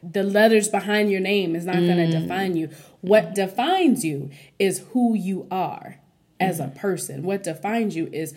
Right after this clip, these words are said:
Speaker 1: are you serving God
Speaker 2: Yeah. Who
Speaker 1: while
Speaker 2: God says you
Speaker 1: serving
Speaker 2: are.
Speaker 1: in your capacity. Right.
Speaker 2: Mm-hmm.
Speaker 1: It doesn't, doesn't matter how much money you make, kind of house you live in, kind of car you drive. It doesn't matter. Like, all that
Speaker 2: Yeah.
Speaker 1: stuff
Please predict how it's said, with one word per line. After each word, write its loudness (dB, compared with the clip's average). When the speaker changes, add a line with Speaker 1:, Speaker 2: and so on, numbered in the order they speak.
Speaker 1:
are 2
you -4
serving -2
God -4
Speaker 2:
Yeah. -12
Who 4
Speaker 1:
while 6
Speaker 2:
God 4
says 2
you 4
Speaker 1:
serving 0
Speaker 2:
are. -4
Speaker 1:
in -4
your -2
capacity. -6
Right. 0
Speaker 2:
Mm-hmm. 0
Speaker 1:
It -2
doesn't, -2
doesn't -2
matter -2
how -6
much -8
money -4
you -4
make, -6
kind -6
of -8
house -6
you -10
live -4
in, -4
kind -12
of -10
car -4
you -6
drive. -8
It -20
doesn't -2
matter. -6
Like, -6
all -2
that -2
Speaker 2:
Yeah. -10
Speaker 1:
stuff -6